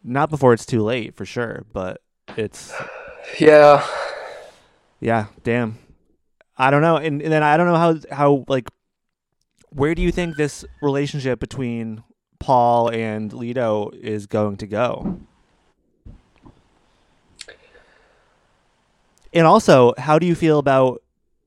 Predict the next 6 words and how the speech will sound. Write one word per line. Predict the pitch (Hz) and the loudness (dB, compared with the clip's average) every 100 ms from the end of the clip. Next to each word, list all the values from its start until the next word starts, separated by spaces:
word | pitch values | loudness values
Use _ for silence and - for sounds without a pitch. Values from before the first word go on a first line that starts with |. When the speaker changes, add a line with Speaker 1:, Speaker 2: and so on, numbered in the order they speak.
| - | -14
Speaker 1:
Leto | 139 139 139 135 131 | -8 -6 -2 0 -2
invoking, | 131 123 123 117 123 117 113 110 - _ _ _ - | -4 -2 0 0 -4 -6 -6 -10 -14 _ _ _ -6
you | 135 | 0
know, | 123 | 2
the | 113 | 2
Duke's | 117 127 127 - - - | 0 0 -2 -6 -20 -20